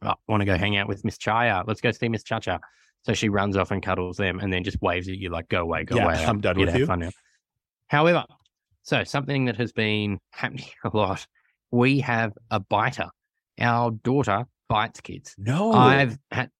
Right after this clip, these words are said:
Speaker 1: I've had to sign two incident reports in the last week and a half. They've, everyone's really nice about it. No one, no one's like, "Oh, your kid's bad," but they're like, "Yeah, she bit someone again today. She tried to bite someone today. She was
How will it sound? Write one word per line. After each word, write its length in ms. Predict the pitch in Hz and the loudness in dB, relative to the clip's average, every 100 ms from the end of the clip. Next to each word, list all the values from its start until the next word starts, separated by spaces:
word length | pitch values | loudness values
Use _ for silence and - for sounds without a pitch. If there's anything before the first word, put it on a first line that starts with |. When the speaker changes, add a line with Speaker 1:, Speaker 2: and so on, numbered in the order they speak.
| _ | _
Speaker 1:
I've 140 | 123 131 | -2 0
had 200 | 135 139 | -2 -6
to 60 | |
sign 400 | - 113 107 110 | -4 0 2 2
two 320 | - - 110 - | -2 0 0 0
incident 380 | 110 - 120 110 | -4 -4 -4 -4
reports 420 | 101 98 95 - | -4 -4 -6 -4
in 60 | |
the 80 | 95 | -2
last 400 | 92 92 90 - _ _ | 2 2 0 -4 _ _
week 380 | - 104 107 107 | -8 -2 -2 2
and 100 | 113 | 0
a 40 | 98 | 2
half. 500 | 117 185 277 - - - _ _ 156 | 0 0 -2 -6 -18 -20 _ _ -2
They've, 180 | 139 165 | 0 0
everyone's 380 | 185 208 196 | 0 0 0
really 180 | 185 165 | -2 -2
nice 500 | 127 120 117 139 139 | -2 -4 -4 -4 -4
about 200 | 117 95 | -2 -2
it. 100 | 101 | -2
No 140 | 117 123 | -2 -2
one, 180 | 120 101 | -2 -4
no 180 | 117 123 | -4 -4
one's 220 | 127 104 | -4 -4
like, 240 | 101 98 | -4 -4
"Oh, 60 | 107 | -4
your 160 | 95 - | -6 -4
kid's 300 | 107 101 - | -4 -6 -4
bad," 380 | 92 98 87 90 | 0 2 2 -2
but 120 | 101 | -4
they're 120 | 104 98 | 0 2
like, 200 | 95 - - | 0 -2 -4
"Yeah, 220 | 104 98 | -2 -2
she 280 | - 117 120 _ _ | -4 -6 -6 _ _
bit 260 | 135 135 - | 0 0 0
someone 280 | 117 101 | 0 2
again 260 | 95 95 92 | 0 0 0
today. 460 | 95 90 87 90 - _ _ _ _ - | -2 -2 -2 -2 -6 _ _ _ _ -8
She 500 | - 107 104 107 104 | -2 0 0 -2 -4
tried 340 | - 143 143 | 2 2 2
to 60 | 110 | -2
bite 260 | 101 95 | -4 -4
someone 240 | 95 90 90 | -6 -6 -4
today. 480 | 87 85 87 90 90 | -2 0 0 -2 -4
She 220 | - 90 | -4 -2
was 240 | 92 - | -2 -4